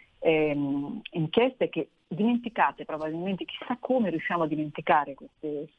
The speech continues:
eh, notizie, ehm, in Cina hanno costruito dei condomini, eh, dove allevano i maiali su più piani e nelle zone, ehm,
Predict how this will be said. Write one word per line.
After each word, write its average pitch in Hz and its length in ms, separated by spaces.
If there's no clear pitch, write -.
eh, - 140
notizie, 175 640
ehm, 170 640
in 180 200
Cina 285 340
hanno 156 180
costruito 170 580
dei 151 320
condomini, 196 800
eh, 151 160
dove 156 320
allevano 160 380
i 156 60
maiali 151 460
su 254 220
più 233 160
piani 196 560
e 202 200
nelle 254 380
zone, 311 440
ehm, 170 500